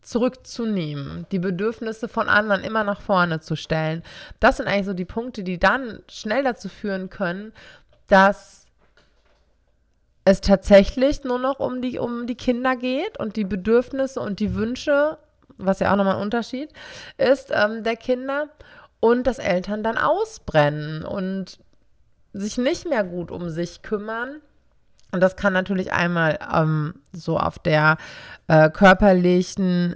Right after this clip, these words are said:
Selbstfürsorge-Ebene passieren, also dass ich mir zu wenig Pausen nehme, dass ich, äh, eben zu wenig für mich tue, im weitesten Sinne. Das ist ja ein sehr weit gefasster Begriff und in dieser Folge soll er auch ein bisschen weit gefasster bleiben, weil das nicht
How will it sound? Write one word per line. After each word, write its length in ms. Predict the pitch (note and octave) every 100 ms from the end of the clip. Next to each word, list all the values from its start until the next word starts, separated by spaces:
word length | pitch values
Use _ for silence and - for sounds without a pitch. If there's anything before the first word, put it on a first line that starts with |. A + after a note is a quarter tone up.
| -
Selbstfürsorge-Ebene 1500 | F3+ F3+ F#3 - G#3 F3+ F3+ E3+ F3 F3+ - F3+ F3+ F3+ F3+
passieren, 680 | F3 F#3+ F3+ - F#3+ F#3 F#3
also 200 | F#3+ D#3
dass 180 | D3+ D#3
ich 160 | E3+ E3
mir 180 | D#3
zu 200 | D3+ -
wenig 240 | D#3 D#3+ -
Pausen 560 | A3 G3+ G#3+ F#3 F#3
nehme, 600 | E3+ E3 D#3+ D#3+ E3 - -
dass 240 | D#3 -
ich, 260 | E3+ - -
äh, 220 | - -
eben 160 | E3 -
zu 180 | E3
wenig 320 | D#3 E3 E3+ - _
für 140 | - F3+
mich 320 | B3 - -
tue, 400 | - A3+ C4 C4 -
im 180 | D#3
weitesten 440 | D3 D3 - - E3
Sinne. 240 | A3 C#4+
Das 180 | A#3+ -
ist 60 | -
ja 80 |
ein 100 | D3+
sehr 260 | C#3 D#2+ - E3
weit 200 | - -
gefasster 400 | E3 F3+ - D#3+
Begriff 360 | E3 F#3+ B3
und 100 | F#3
in 140 | E3+ E3
dieser 240 | E3+ F3
Folge 340 | - E3 D#3+ - - - -
soll 240 | - E3+ E3+
er 100 | E3
auch 100 | -
ein 60 |
bisschen 260 | D#3+ E3 D#3+
weit 220 | D#3 -
gefasster 460 | E3 - E3 - D#3+
bleiben, 320 | F#3+ B3 G#3
weil 120 | E3+
das 220 | D#3+ -
nicht 240 | E3 E3